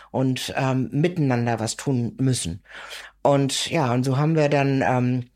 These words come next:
unterschiedliche Menschen. Ich hab zu dem Zeitpunkt noch, ähm, die Hanse X-Men, das ist die größte, äh, Hamburger Selbsthilfe-, transmännliche Selbsthilfegruppe, ähm, äh, moderiert, ähm, in einem Moderatorenteam. Ähm, ich sag extra ganz bewusst nicht geleitet, weil, ähm,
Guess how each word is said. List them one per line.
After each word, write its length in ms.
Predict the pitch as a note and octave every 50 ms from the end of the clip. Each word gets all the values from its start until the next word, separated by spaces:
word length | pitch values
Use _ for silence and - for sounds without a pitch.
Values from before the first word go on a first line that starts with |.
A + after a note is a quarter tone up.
| - - - _
unterschiedliche 680 | - G2+ D3+ D#3 F3 D3+ - F3 - - D3 C#3 - C#3+
Menschen. 380 | C#3 C#3 D#3 E3 - - E3+
Ich 80 | D3+ D3+
hab 140 | D3 - -
zu 100 | - D3+
dem 180 | D3 D3 C#3+
Zeitpunkt 640 | C#3 - D3 C#3 C#3 C3+ - - C#3 C3+ C3 B2+ -
noch, 340 | C3+ C3+ B2+ - - -
ähm, 160 | - A2 B2+ B2
die 140 | C3 B2+
Hanse 240 | C3 C#3 C#3+ C3+ C3
X-Men, 420 | D#2+ - - - - E3 D3+ D3 C#3+
das 180 | C3+ - -
ist 120 | - - -
die 100 | C#3+ C3+
größte, 580 | - C#3 C#3 C#3+ C#3 C#3 - - C#3 C3+ C#3 C#3 - - - - - -
äh, 60 | - C3+
Hamburger 640 | C#3 C3+ B2+ C#3+ D3+ D#3+ E3 D#3 D3 D3 C#3 C3+
Selbsthilfe-, 640 | B2+ D3 D3+ D3+ D3+ - - F3+ E3 D3+ D3 C#3 - - _ _ _ _
transmännliche 680 | - - D#3+ F3 E3+ - C3+ C3+ D3 D#3+ D#3+ D#3 E3+
Selbsthilfegruppe, 1040 | D3 D3+ D3+ D3 C#3+ - - - D3 - - C#3+ - C#3 D3 C#3 C#3+ D3 C#3+ C#3 C#3 C#3 - - - - - - -
ähm, 380 | - C3+ C#3 C3+ C#3 C#3 C3+ C3
äh, 140 | E2+ A#2
moderiert, 760 | C3 C#3 C#3 C#3+ C3+ C3 A#2+ C3 D3+ F3 F#3 F3+ E3+ - - C3
ähm, 200 | A2 D3 C#3+ D3
in 80 | C#3+ C#3
einem 160 | B2 C3 C3+
Moderatorenteam. 1000 | C#3+ C#3 C3+ C3+ C3 - - E3 D#3+ D#3+ D3+ - - D#3+ D#3 D3 D3 D3 D3 C3+ -
Ähm, 380 | C#3+ C3+ C3 C3 C3+ C3 B2+ - - - - -
ich 120 | - B2 -
sag 220 | - C#3+ C#3 - - - _ -
extra 520 | - C3+ C#3 - - - D3 C3 C#3 B2+
ganz 320 | - - - C3+ C3+ C3+ -
bewusst 480 | C3 A#2 B2 C#3 D3 C#3+ - - -
nicht 180 | C3+ C3+ B2 -
geleitet, 540 | D3 C3 A#2+ A#2 D3+ D3+ - D3+ C3 A#2 -
weil, 280 | B2+ B2 A#2+ A#2+ G#2 C#2+
ähm, 280 | G2+ A#2+ B2 B2+ B2+